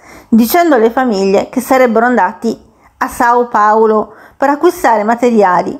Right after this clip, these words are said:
Arrivati a Niterói, comprano delle impermeabili, una bottiglia d'acqua. Una cameriera ricorda Miguel particolarmente ansioso, che controllava continuamente l'orologio.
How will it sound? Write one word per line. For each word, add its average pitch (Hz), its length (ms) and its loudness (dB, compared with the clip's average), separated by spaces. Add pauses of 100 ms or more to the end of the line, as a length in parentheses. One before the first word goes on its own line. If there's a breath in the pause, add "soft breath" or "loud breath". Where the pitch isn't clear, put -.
(140)
Arrivati 320 500 -2
a 214 140 0
Niterói, 202 760 0 (280 loud breath)
comprano 330 540 0
delle 247 200 0
impermeabili, 208 920 -2 (240 soft breath)
una 226 180 2
bottiglia 208 420 0
d'acqua. - 640 -4 (400 soft breath)
Una 370 200 0
cameriera 285 540 2
ricorda 226 520 -2
Miguel 202 480 0
particolarmente 311 840 0
ansioso, 202 760 -2 (440 loud breath)
che 285 140 -2
controllava 277 680 0
continuamente 226 720 -2
l'orologio. 214 920 0